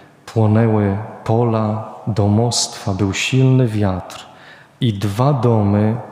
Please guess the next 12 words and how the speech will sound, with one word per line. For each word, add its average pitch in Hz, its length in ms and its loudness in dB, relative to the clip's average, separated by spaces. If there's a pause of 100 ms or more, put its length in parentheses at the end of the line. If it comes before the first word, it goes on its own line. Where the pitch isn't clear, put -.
(120)
pomiędzy, 107 800 2 (760)
e, 95 240 0
tą 107 280 0
pożogą 104 720 0
ocalały, 104 760 0
gdzie 101 280 0
ludzie 110 320 0
wyszli 107 580 -2 (220)
z 104 380 -4 (540)
obrazem 110 720 2
Matki 135 380 0
Bożej 101 440 0